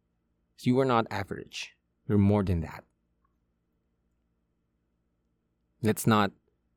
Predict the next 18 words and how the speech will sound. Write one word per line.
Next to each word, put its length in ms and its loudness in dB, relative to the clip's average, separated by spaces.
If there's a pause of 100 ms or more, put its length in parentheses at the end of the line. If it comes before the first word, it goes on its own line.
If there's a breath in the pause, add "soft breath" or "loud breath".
(300)
think 320 2
about 400 0
what 180 -2
the, 140 -4
the 220 -4
society 680 0
wants 300 -4
us 140 -18
to 100 -6
think 380 -4
for 240 -6
ourselves. 600 -10 (1300)
Break 220 0
the 60 -6
curse. 440 -2 (220)
Break 220 -2
the 60 -2
pattern. 500 -6